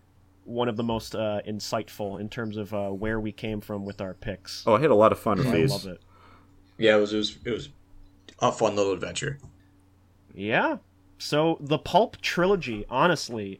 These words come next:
Speaker 1: uh, fun time guaranteed, because it's a different kind of pulp with each film. You got noir in The Shadow, the high-flying, aviation-focused,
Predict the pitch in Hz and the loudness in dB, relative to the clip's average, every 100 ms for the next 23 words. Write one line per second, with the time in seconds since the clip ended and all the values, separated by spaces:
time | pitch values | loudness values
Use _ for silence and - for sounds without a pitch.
0 | - 113 123 123 123 123 120 - - 160 | -6 -2 0 0 0 0 -2 -4 -4 -2
1 | 226 - 190 190 156 165 165 131 - 143 | -2 -2 -2 0 2 2 2 -2 -4 -4
2 | 117 117 - 127 127 131 113 180 226 185 | -4 -8 -8 -6 -6 -4 -4 -2 -2 -4
3 | - - 143 165 170 113 - - 98 92 | -8 -8 -2 -2 -2 -6 -10 -12 -12 -8
4 | - - 117 - - 117 107 - - _ | -6 -4 -6 -8 -12 -12 -12 -12 -14 _
5 | - - 131 117 82 82 _ _ - 120 | -18 -6 -4 -2 -6 -16 _ _ -12 -2
6 | 131 131 120 117 110 113 147 185 208 - | 2 2 0 -6 -6 -4 -4 -4 -6 -6
7 | 165 180 175 - 151 151 87 - _ _ | -6 -4 -6 -6 -6 -6 -10 -14 _ _
8 | _ 131 127 - 170 175 - 165 160 160 | _ -6 -6 -4 -4 -4 -8 -6 -4 -4
9 | 160 156 - _ _ _ _ - 165 165 | -4 -6 -10 _ _ _ _ 0 0 2
10 | 160 156 170 170 151 143 - 143 135 139 | 2 2 2 0 0 -2 -2 -2 -2 -4
11 | 127 - | -4 -10